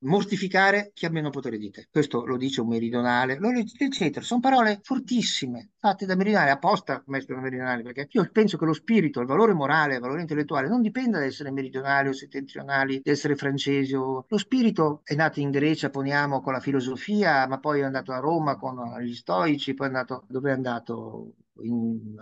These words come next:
Francia, a Sorbona, con i grandi dottori medievali, e poi dove è andato? Col Rinascimento italiano, nel centro Italia, poi dove è andato? Forse in Francia, con Cartesio e Malebranche, forse in Germania,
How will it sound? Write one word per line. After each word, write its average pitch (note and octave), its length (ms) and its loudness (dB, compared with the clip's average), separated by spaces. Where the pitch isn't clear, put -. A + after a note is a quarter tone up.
Francia, C3 500 0
a A2+ 100 -6
Sorbona, C3+ 640 0
con A#2 200 -10
i - 20 -8
grandi B2 380 -2
dottori B2 560 -4
medievali, B2+ 720 0
e C3+ 80 -4
poi E3 180 -4
dove D3 200 -2
è - 20 0
andato? A2+ 680 -6
Col D#3+ 200 0
Rinascimento C#3+ 720 -2
italiano, C3+ 640 -4
nel A#2 160 -12
centro B2+ 400 -12
Italia, E3+ 540 -6
poi A3 120 -8
dove C#4+ 220 -8
è - 20 -6
andato? C#3 580 -6
Forse E3 260 -4
in F3+ 100 -2
Francia, F#3+ 580 2
con E3 240 -2
Cartesio F3 480 2
e E3+ 60 2
Malebranche, F3 840 2
forse F3 400 -2
in E3+ 320 0
Germania, F3 720 2